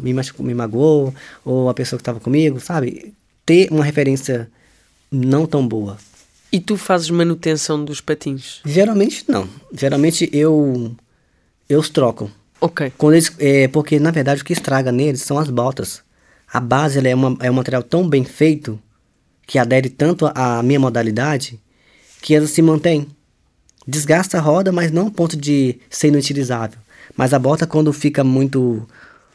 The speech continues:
Speaker 1: é, destabilizada, ela começa a descosturar,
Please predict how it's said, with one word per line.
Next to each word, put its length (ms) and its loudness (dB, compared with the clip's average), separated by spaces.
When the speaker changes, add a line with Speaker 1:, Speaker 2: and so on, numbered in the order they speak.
Speaker 1:
é, 600 2
destabilizada, 1000 -2
ela 180 0
começa 300 -2
a 20 -8
descosturar, 680 -4